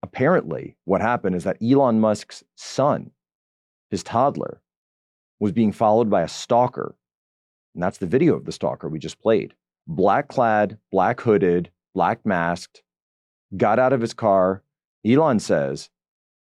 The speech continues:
that this, this kid got on the hood of Elon's car. And we know Elon's been targeted by left-wing, anti-government, Antifa types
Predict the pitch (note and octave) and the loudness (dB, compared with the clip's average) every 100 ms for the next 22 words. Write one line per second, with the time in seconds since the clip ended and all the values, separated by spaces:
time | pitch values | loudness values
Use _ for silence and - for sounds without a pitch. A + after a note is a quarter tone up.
0 | _ _ _ _ G#2+ A2+ G2+ - - A2 | _ _ _ _ -2 2 0 -2 -6 -2
1 | G#2+ - B2 D3+ F#2+ D2+ - _ - G#2+ | -2 -2 2 2 2 -2 -12 _ -2 0
2 | C3+ C3 F2+ - - E3 G#2 - - F2 | 2 0 -2 -8 0 2 2 0 -6 -6
3 | A#2 B2+ A#2 G#2+ F#2 - - C3+ F#2 G1+ | -2 2 4 2 0 -4 -2 0 0 -2
4 | G2 G2+ G#2+ D3+ G2+ G#2+ G2 F#2 F2 A2 | 0 2 4 2 2 0 0 -4 -2 0
5 | B2+ A2+ E2 D#2 _ _ - E2 G2 G2 | 2 2 0 -2 _ _ -12 -2 0 2
6 | G2 F#2+ - F2+ G2+ G#2 F#2+ G2+ G2 F#2+ | 2 0 -2 -2 0 -2 -2 -2 0 -2
7 | - F#2+ G2 G#2 F#2 F2+ F2 F#2+ F2+ F2 | -4 -6 -4 -2 -2 -2 -2 -2 -2 -4
8 | E2+ _ _ _ - G#2 G2 A#2 G2 F#2+ | -6 _ _ _ -4 -4 -2 -2 -2 -4
9 | - G#2+ G#2 G2 - - | -2 0 0 -2 -12 -18